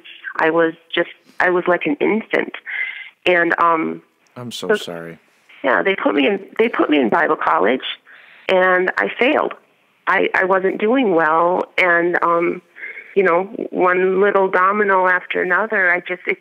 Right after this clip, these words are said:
Speaker 1: took me almost two years before I figured out how to say no, how to take just a, enough charge of myself that I could function as an adult human being.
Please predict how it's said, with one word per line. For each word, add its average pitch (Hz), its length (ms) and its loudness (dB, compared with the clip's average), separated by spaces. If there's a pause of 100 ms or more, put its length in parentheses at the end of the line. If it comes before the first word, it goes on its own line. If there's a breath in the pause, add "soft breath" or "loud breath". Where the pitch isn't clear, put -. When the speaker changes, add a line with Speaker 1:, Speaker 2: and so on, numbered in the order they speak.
(120)
Speaker 1:
took 208 240 -4
me 180 460 0 (800 loud breath)
almost 220 360 0 (200)
two 220 140 -2
years 190 480 0 (260)
before 185 600 0
I 175 300 -2 (240)
figured 202 340 2
out 180 320 2 (460)
how 214 300 0
to 220 80 -4 (120)
say 165 100 -2
no, 160 520 0 (360 loud breath)
how 202 340 0 (180)
to 180 420 -4 (720 loud breath)
take 190 240 -2
just 196 160 -4 (340)
a, 196 220 2 (300)
enough 202 320 2 (200)
charge 202 340 2
of 190 160 -4
myself 185 520 0 (120)
that 165 140 2
I 165 140 0
could - 180 -10 (100)
function - 400 -2 (920 loud breath)
as 190 180 2
an 185 120 0
adult 180 360 0
human 170 340 0
being. 180 400 0